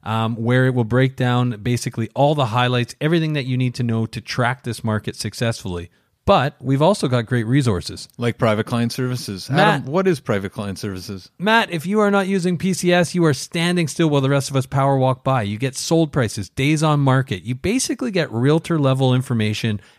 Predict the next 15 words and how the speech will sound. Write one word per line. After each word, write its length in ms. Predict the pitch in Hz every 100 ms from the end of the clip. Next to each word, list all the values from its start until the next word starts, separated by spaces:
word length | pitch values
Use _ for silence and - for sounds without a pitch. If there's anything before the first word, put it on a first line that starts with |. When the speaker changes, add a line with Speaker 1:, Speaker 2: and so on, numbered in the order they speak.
| _ -
Speaker 1:
at 220 | 170 175
your 100 | 175
fingertips. 680 | - 131 123 - 123 120 -
It's 180 | 104 -
free. 500 | - - 151 156 160
It's 200 | 104 -
the 120 | -
best 420 | 95 - 147 170 143
resource 380 | 135 127 117
out 160 | 120 110
there. 140 | 117
We've 160 | 107 98
tried 220 | - 113
'em 80 | 104
all. 240 | 98 101